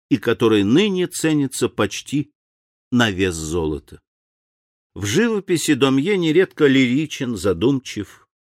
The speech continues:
Образы, создаваемые им, исполнены благородства и достоинства. Свет в картинах несёт эмоциональную нагрузку, и посредством его Домье расставляет композиционные акценты –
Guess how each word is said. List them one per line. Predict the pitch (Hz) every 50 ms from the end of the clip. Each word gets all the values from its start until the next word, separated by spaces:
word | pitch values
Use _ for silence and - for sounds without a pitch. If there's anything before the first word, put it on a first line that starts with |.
| _ _ _ -
Образы, | 131 151 151 113 135 135 117 117 123 113
создаваемые | - - 120 107 95 92 95 113 110 113 120 131 127 123 120 117 120 -
им, | - 123 123 120 117
исполнены | 110 - - - 127 123 120 117 113 113 110
благородства | 101 113 120 107 95 107 101 110 123 123 - - - 104 113
и | 104
достоинства. | 92 95 92 - - - 120 120 113 104 90 85 - - - - - _ _ _ _ _ _ _ _ -
Свет | - - - 107 113 143 147 -
в | - -
картинах | - 131 127 123 - - 131 139 131 120 - -
несёт | 123 120 110 - 123 131 123 135
эмоциональную | 117 113 110 95 - - 101 101 101 101 113 117 113 117 117 107
нагрузку, | 104 104 98 95 117 156 156 - - - - - _ _ _ _ _ _ -
и | 107
посредством | - - 107 98 - - 104 117 151 151 - - - 107 92 92
его | 92 85 85 87 92 135 165
Домье | 131 110 101 90 82 71 90 131 170 135 - _ _ _ _
расставляет | - 104 117 120 - - - 110 98 95 98 127 151 147 - -
композиционные | - 107 104 - 110 98 98 101 90 - - 110 123 127 120 117 113 107
акценты – | 101 - - - - 196 185 147 110 - 87 78 -